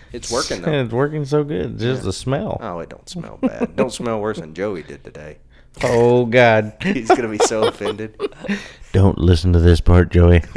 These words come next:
Speaker 2: No,
Speaker 1: Uh.
Speaker 2: you know,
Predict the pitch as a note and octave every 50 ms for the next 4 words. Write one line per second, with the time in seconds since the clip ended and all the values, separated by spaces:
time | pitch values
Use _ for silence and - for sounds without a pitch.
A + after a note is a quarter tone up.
0 | B2+ - - - - - E4 - F#3 - - - _ D#4+ D4+ - - - _ -
1 | E4+ - - _ F4 - _ _ _ - G#4 F4+ G#3+ G3 G3 F#3+ F#3+ F3+ F3 -
2 | - _ _ _ - G#2+ G#2+ G#2+ G#2 G2+ G2+ G2+ F#2+ F#2 F2+ - - - - -
3 | - - - A2 G#2+ G2+ G2+ G2+ F#2+ F#2+ F2+ -